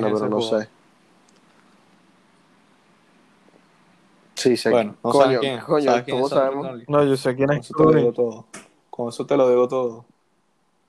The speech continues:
Speaker 1: Bueno, pero con eso te lo digo todo.
Speaker 3: No, pero sí, Krunic ha estado jugando bastante esta temporada.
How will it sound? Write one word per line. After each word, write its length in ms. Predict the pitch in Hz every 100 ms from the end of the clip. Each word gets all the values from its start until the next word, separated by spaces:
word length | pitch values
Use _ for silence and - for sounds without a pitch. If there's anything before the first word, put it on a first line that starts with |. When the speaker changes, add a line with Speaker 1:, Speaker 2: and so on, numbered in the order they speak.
| _ _ _ _ _
Speaker 1:
Bueno, 240 | - 143 139
pero 140 | 127
con 100 | 120
eso 140 | 117
te 80 | 139
lo 100 | 151
digo 180 | 131 135
todo. 140 | 143
Speaker 3:
No, 180 | 131 127
pero 240 | 139 139 135
sí, 200 | - 131
Krunic 500 | 135 131 127 127 135
ha 60 |
estado 260 | 127 131 127
jugando 260 | 131 123
bastante 360 | 131 131 123 123
esta 160 | 127 135
temporada. 580 | 123 127 123 - 147